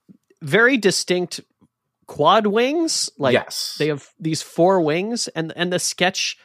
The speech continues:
Speaker 2: The sketch is a
Speaker 1: doesn't have that.
Speaker 2: is, like, someone's child sketch of Batman.
Speaker 1: Right, right.
Speaker 2: It really is that bad. <laughs>
Speaker 1: Yeah.
Speaker 2: Um, anyway, thanks for coming to our <laughs> Snyder Cut podcast.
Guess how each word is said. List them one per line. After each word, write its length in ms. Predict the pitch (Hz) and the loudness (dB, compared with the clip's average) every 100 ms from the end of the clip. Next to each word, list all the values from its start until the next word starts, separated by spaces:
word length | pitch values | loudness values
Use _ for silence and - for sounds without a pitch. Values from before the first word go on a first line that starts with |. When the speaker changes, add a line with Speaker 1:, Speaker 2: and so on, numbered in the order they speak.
| _ _ - - | _ _ -20 -2
Speaker 2:
The 120 | 175 | 2
sketch 360 | 165 - 285 277 | 4 4 2 4
is 80 | 247 | 4
a 40 | |
Speaker 1:
doesn't 220 | 202 - | 4 2
have 240 | - 160 202 | 0 -2 0
that. 260 | 233 247 - | 0 0 2
Speaker 2:
is, 460 | 143 123 113 - - _ | 0 0 -2 -6 -10 _
like, 440 | 170 143 117 104 - | -4 2 2 0 -6
someone's 600 | - - 170 175 165 143 | -2 2 4 4 0 -2
child 520 | - - 131 123 113 90 | -2 2 4 4 0 -4
sketch 400 | - 113 101 104 | -4 -2 -4 -6
of 220 | 85 - | -8 -6
Batman. 560 | 80 62 62 58 82 - _ _ _ _ - | -6 -6 -14 -20 -20 -20 _ _ _ _ 2
Speaker 1:
Right, 300 | 359 277 135 _ _ | 4 4 0 _ _
right. 320 | 208 143 90 - _ - | -2 -2 -2 -12 _ 0
Speaker 2:
It 180 | 147 143 | 0 0
really 500 | 120 143 165 156 135 | 2 4 6 4 4
is 200 | 127 - | 2 2
that 300 | 120 107 85 | -2 -2 -4
bad. 360 | 87 50 - 151 | -8 -8 -12 -6
<laughs> 40 | - - 539 - | -6 -4 -6 -8
Speaker 1:
Yeah. 160 | 143 131 131 123 | 0 4 6 4
Speaker 2:
Um, 300 | 120 120 120 _ | 0 -6 -16 _
anyway, 560 | 127 123 85 85 87 87 _ - _ _ _ _ | -4 -2 -2 -4 -6 -10 _ -20 _ _ _ _
thanks 220 | 170 170 | -2 -2
for 100 | - | -2
coming 300 | 143 156 143 | 0 0 0
to 140 | 131 139 | 2 2
our 80 | 107 | 4
<laughs> 100 | - | 2
Snyder 300 | 151 101 143 | 2 2 2
Cut 260 | - 147 | 0 -2
podcast. 2000 | - 605 190 - - 311 233 - 285 302 - - 208 - 240 - - 311 311 | 2 4 4 4 4 4 4 4 4 4 2 -2 -8 -6 -8 -8 -10 -8 -8